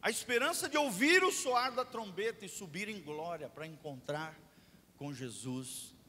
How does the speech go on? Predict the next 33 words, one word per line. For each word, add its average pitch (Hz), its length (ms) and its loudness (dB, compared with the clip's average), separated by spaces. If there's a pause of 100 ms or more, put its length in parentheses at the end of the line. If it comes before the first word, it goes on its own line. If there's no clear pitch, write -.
no 110 160 -4
céu. 98 360 -6 (1000)
Queridos, 160 280 -2
eu 151 80 2
não 156 120 -2
sei - 180 -6
vocês, 156 440 -4
mas 117 340 -6
eu 160 240 -2 (120)
anseio 156 720 -4
ardentemente 147 920 -6
esse 104 220 -8
dia. 104 260 -6
Você 117 260 -4
também? 143 420 -4 (920)
Levanta 220 320 0
as 170 60 0
duas 160 200 4
mãozinhas 135 440 4
para 127 120 -2
os - 120 -4
céus 127 240 2
comigo 123 300 0
e 117 40 -10
fala 135 160 0
assim: 135 240 0
"Senhor, 135 420 0
eu 151 120 0
quero 98 460 -2 (920)
subir 170 680 0
para 165 280 -4
a 143 40 -4
glória." 110 640 4